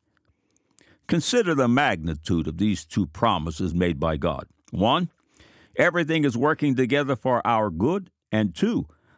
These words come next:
our path unto heaven grows brighter and sharper every day. Put these marvelous promises together, and you can boldly and confidently say,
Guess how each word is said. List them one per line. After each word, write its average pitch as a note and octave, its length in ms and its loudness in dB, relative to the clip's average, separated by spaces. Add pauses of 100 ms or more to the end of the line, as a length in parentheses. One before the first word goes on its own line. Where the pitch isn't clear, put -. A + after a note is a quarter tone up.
our G2 260 0
path D3+ 440 -2
unto G#2+ 320 2
heaven C3 380 0
grows G2 320 -2
brighter A#2 520 -2
and F2 200 -2
sharper B2 540 -6 (180)
every F#2 320 -2
day. D2 320 -10 (1300)
Put G3 220 0
these C3 260 2
marvelous B2+ 560 2
promises C3 680 -2
together, B2 540 -2
and G#2 140 -2
you B2 100 2
can A2 240 -2
boldly B2+ 560 0
and G2+ 140 -4
confidently B2 800 -2
say, B2 480 -2